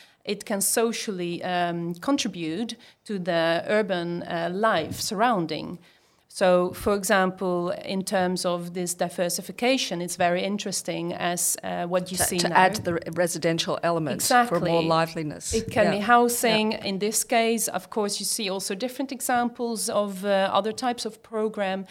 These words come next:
Speaker 1: which in terms of the city actually changes our cities, where
Speaker 2: Like ho-, hotels maybe, or, or
Speaker 1: hotels, a school, for example, uh, you
Speaker 2: Yep.
Speaker 1: can see different examples.
Speaker 2: Different users.
Speaker 1: Different users.
Speaker 2: Yep.
Speaker 1: And that makes, for example, in terms of, uh, the project in Groningen, where it used to be all retail,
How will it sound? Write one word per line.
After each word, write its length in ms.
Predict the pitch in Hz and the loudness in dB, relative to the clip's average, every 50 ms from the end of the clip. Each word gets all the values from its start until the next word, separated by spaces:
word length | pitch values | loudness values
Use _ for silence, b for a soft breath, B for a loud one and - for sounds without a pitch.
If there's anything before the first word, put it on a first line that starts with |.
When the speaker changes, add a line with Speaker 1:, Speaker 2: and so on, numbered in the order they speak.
| B B B B B B | B B B B B B
Speaker 1:
which 200 | 208 214 214 - | -4 -4 -2 -2
in 280 | - - 214 208 202 196 | -4 -2 -2 -2 -2 0
terms 300 | - 233 214 214 208 220 | 2 2 4 4 2 0
of 120 | 196 180 | -2 -2
the 80 | 180 196 | 0 0
city 440 | 180 - - 254 254 254 - - 202 | 0 2 2 0 -2 -2 -4 -4 -4
actually 420 | 196 170 180 - - - 190 185 | -4 -4 -4 -6 -8 -6 -6 -6
changes 480 | 180 - - 202 196 196 196 196 180 - | -6 -2 -2 -2 -2 -2 -4 -4 -4 -2
our 140 | 160 170 170 | -2 -2 -2
cities, 580 | - - 247 240 240 - 156 - 170 - - | -2 -2 -4 -4 -4 -8 -8 -6 -6 -6 -4
where 200 | 175 180 175 170 | 0 2 2 4
Speaker 2:
Like 320 | 170 170 165 165 175 170 - | 4 4 4 2 0 -4 -2
ho-, 100 | 170 185 | -2 -2
hotels 400 | 185 - - 175 175 180 - 180 | -2 0 0 0 0 0 0 -2
maybe, 340 | 175 185 185 196 196 208 | -4 -4 -4 -6 -6 -6
or, 360 | 202 175 156 156 156 160 - - - | -6 -4 -6 -6 -6 -8 -8 -10 -12
or 80 | - - | -10 -10
Speaker 1:
hotels, 520 | - - - 262 269 262 262 262 262 269 - | -8 -6 -2 2 2 4 4 4 2 0 -2
a 60 | - - | -2 -2
school, 400 | - - - 254 247 247 240 233 | -2 0 0 0 0 0 0 -2
for 120 | - 233 | -4 -6
example, 440 | 226 233 254 233 226 226 226 247 233 | -4 -2 0 0 0 0 0 0 2
uh, 100 | 220 214 | 2 2
you 80 | 202 | 2
Speaker 2:
Yep. 220 | 202 175 175 226 226 | 2 2 0 0 0
Speaker 1:
can 120 | 247 233 | 0 0
see 220 | 240 - - 240 208 | 0 0 0 0 0
different 340 | 240 226 233 - 208 180 | 0 -2 -2 -4 -6 -8
examples. 360 | 190 180 - - 226 240 240 - | -6 -4 -2 0 2 2 2 2
Speaker 2:
Different 200 | 185 175 175 180 | 2 0 2 2
users. 600 | 185 180 185 185 - 170 160 160 - - - - | 2 4 4 4 2 0 0 -4 -4 -6 -4 -2
Speaker 1:
Different 340 | 226 202 - - 220 185 208 | -2 0 0 0 -2 0 0
users. 600 | 220 220 226 208 226 214 208 208 202 175 160 160 | 0 0 0 0 0 0 0 2 2 0 0 -2
Speaker 2:
Yep. 0 | B B B B B B - | B B B B B B 2
Speaker 1:
And 180 | 214 220 220 | 2 4 6
that 160 | 233 - 233 | 4 4 4
makes, 300 | 233 226 220 220 220 - | 2 2 2 2 0 0
for 80 | - 240 | 2 2
example, 380 | 220 208 - 220 208 202 202 202 | 0 2 4 4 2 2 2 -2
in 100 | 208 202 | -4 -2
terms 280 | 202 - 208 196 190 - | 0 0 0 0 2 0
of, 260 | 202 185 180 - - | -2 -2 -2 -2 0
uh, 200 | 196 185 185 180 | 2 4 4 2
the 80 | 175 185 | 0 0
project 340 | - 202 190 196 190 - 208 | 0 0 0 0 -4 -8 -10
in 60 | 180 | -10
Groningen, 600 | - - 233 247 277 262 214 180 170 170 175 180 | -4 0 2 4 4 4 4 2 2 0 0 2
where 200 | 185 185 180 180 | 2 4 4 4
it 120 | 180 - | 2 0
used 200 | 196 190 180 - | -4 -4 -6 -6
to 80 | - 180 | -6 -8
be 100 | 190 180 | -6 -4
all 160 | 175 190 190 | -4 -4 -4
retail, 680 | 185 240 277 294 302 294 - 156 147 151 160 208 226 | -2 0 0 0 0 0 -4 -2 -2 0 0 -2 -4